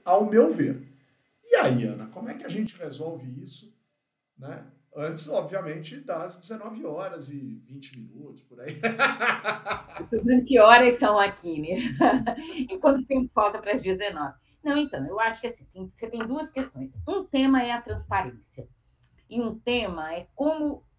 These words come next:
Speaker 2: como a questão da transparência no legislativo, ela tem lá as suas, vamos dizer, as suas, é, características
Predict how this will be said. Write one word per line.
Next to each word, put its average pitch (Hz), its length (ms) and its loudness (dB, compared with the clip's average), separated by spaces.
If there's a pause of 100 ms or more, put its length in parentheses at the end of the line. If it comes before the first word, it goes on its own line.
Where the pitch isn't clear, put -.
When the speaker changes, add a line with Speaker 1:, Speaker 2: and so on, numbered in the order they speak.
(140)
Speaker 2:
como 311 280 -2
a 302 60 -6
questão 220 460 -4
da 185 140 -4
transparência 175 880 -6
no 185 200 -6
legislativo, 185 1160 -6 (380)
ela 214 320 2
tem 226 380 -4
lá 214 320 2
as 233 180 -6
suas, 240 720 0
vamos 202 280 -6
dizer, 190 400 -4
as 196 160 -8
suas, 226 920 -4 (240)
é, 180 460 -4
características 226 1200 -2